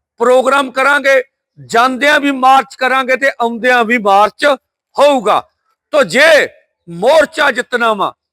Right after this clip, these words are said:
ਵੇਖਦੇ ਆ ਮੋਦੀ ਸਰਕਾਰ ਕਿਉਂ ਨਹੀਂ ਮੰਨਦੀ ਐਮ ਐਸ ਪੀ ਲੀਗਲ ਗਾਰੰਟੀ ਕਾਨੂੰਨ, ਕਿਸਾਨਾਂ ਮਜ਼ਦੂਰਾਂ ਦੀ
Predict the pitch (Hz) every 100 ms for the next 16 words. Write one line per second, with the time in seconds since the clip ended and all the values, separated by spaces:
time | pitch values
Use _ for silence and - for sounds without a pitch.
0 | _ 175 147 226 330 320 320 277 247 247
1 | 196 240 226 220 247 233 - - 269 269
2 | 254 233 220 214 202 208 208 208 202 _
3 | 202 214 190 180 214 180 208 208 180 160
4 | 180 185 - 208 - 214 208 220 240 170
5 | _ _ _ _ _ - - 269 285 302
6 | 269 - _ _ _ _ 196 254 214 269
7 | 269 247